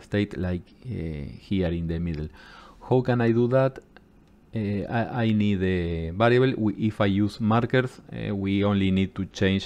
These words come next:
one parameter, this one. Apply the threshold to the histogram,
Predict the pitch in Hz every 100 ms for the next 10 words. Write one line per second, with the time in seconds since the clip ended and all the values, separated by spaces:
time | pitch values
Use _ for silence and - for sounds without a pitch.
0 | - 127 107 95 95 92 87 92 95 104
1 | 101 127 139 143 - 98 - 95 92 131
2 | - - - - - _ - 90 87 95
3 | 92 87 85 - 95 95 - 95 90 -
4 | 90 82 80 80 - 117 - - 127 151
5 | 185